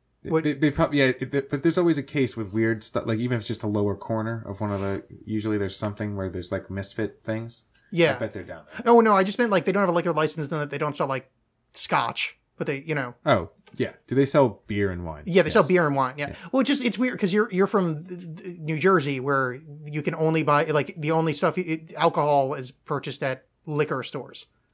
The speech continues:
Speaker 1: Right.
Speaker 2: Like, beer is at a liquor store. Like, everything is
Speaker 1: Yeah.
Speaker 2: at a liquor store.
Speaker 1: Right.
Speaker 2: Yeah. Which here is, yeah, every, you can get everything but liquor at regular stores. 'Cause we, we live in civilized society. Civilized society.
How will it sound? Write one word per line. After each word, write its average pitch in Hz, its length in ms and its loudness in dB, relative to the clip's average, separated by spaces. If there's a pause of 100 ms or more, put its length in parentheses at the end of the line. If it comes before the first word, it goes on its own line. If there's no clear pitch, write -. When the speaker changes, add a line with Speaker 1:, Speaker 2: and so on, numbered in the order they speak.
(160)
Speaker 1:
Right. - 280 -18
Speaker 2:
Like, 143 200 -2
beer 147 420 2
is 143 140 -6
at 139 80 -2
a 135 60 -8
liquor 135 200 -6
store. 123 200 -8
Like, 120 120 -8
everything 175 460 2
is 143 100 0
Speaker 1:
Yeah. 143 80 2
Speaker 2:
at 139 40 2
a 139 40 0
liquor 131 240 -6
store. - 380 -14
Speaker 1:
Right. 87 220 -8 (180)
Speaker 2:
Yeah. 156 160 -2 (300)
Which 151 180 0
here 147 280 2
is, 123 220 -8
yeah, 147 200 2
every, 131 280 -2 (100)
you 135 180 -8
can 143 120 -8
get 131 140 -2
everything 131 300 -4
but 123 320 -2 (180)
liquor 120 440 -6
at 123 180 -14
regular 123 280 -12
stores. 156 360 -14 (880)
'Cause 139 140 -4
we, 160 260 2
we 147 140 0
live 135 200 0
in 120 240 -6 (200)
civilized 127 560 -4
society. - 520 -12 (1700)
Civilized - 920 -10 (1120)
society. 127 580 -10